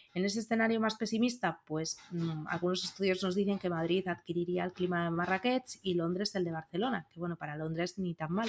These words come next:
pero, pero claro, para, para el resto, pues no.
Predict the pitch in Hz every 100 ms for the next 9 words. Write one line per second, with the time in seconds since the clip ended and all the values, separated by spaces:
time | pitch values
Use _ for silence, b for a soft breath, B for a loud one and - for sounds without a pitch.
0 | - - 156 - B B B B _ -
1 | 151 185 185 160 - 147 143 139 143 -
2 | 165 147 151 156 196 190 165 165 160 151